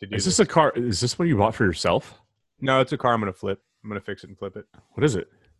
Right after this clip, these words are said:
Speaker 1: I'm not gonna say publicly that it's an F D.
Speaker 2: Oh.
Speaker 1: Ooh, I done gave the secret away.
Speaker 2: Oh my God.
Speaker 1: Ooh. But, uh, I'm still not, uh, my w-,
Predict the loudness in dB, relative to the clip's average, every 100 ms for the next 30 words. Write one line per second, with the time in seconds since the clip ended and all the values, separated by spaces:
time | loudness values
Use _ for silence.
0 | _ _ _ _ _ _ _ -12 -8 -10
1 | -10 -8 -8 -6 -4 -2 -2 0 -2 -2
2 | -6 -8 -8 -8 -6 -8 -12 _ _ _
3 | -6 -6 -6 -14 _ _ _ _ _ _
4 | 2 6 8 6 2 -10 _ _ -20 -6
5 | 0 4 4 4 6 6 6 2 6 6
6 | 8 4 2 6 6 4 0 -4 0 2
7 | 2 2 2 2 0 -6 _ 0 2 4
8 | 2 2 0 -4 -8 -18 _ -2 2 4
9 | 4 2 0 -6 -2 -2 0 0 0 -4
10 | _ _ _ -20 -10 -6 -6 -4 -6 -6
11 | -12 _ -14 -14